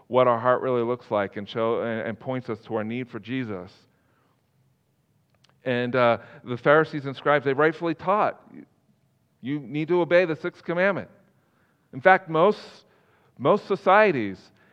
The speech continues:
and nations have laws in place to honor the sixth commandment. Do not murder. And, uh, and so Jesus said, "It's, it's a good law." But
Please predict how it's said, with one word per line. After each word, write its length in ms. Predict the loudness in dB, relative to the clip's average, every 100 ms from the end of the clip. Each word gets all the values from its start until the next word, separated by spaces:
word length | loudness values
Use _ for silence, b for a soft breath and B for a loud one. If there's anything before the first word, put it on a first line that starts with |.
| b
and 160 | -6 0
nations 540 | 0 0 -4 -6 -6
have 300 | 0 0 0
laws 580 | 2 4 6 4 0 -4 -4
in 200 | -4 -4
place 500 | -2 2 2 0 -6 -20 _ _ _ _ _ _ _ _
to 220 | -4 2 6
honor 380 | 6 4 4
the 140 | 2 -2
sixth 360 | -2 -6 -6
commandment. 560 | -8 -2 2 0 0 -10 -20 _ _ _ _ _ _ _ _ _ _
Do 200 | 0 2
not 260 | 4 2 4
murder. 480 | 6 6 4 -6 -14 _ _ _ _ _ _ _ -4
And, 260 | -2 0
uh, 260 | 4 4 2 -2 -18 _ _ _ _ _ _ -12
and 120 | -10
so 180 | -4 -4
Jesus 340 | -2 -4 -4
said, 160 | -4 -2
"It's, 160 | -2 -4
it's 180 | -6
a 60 | -6
good 220 | -2 0
law." 440 | 4 6 6 2 -4 -20 _ _ _ _ _ _ _ _ _ _ _ -2
But 300 | 4 4 4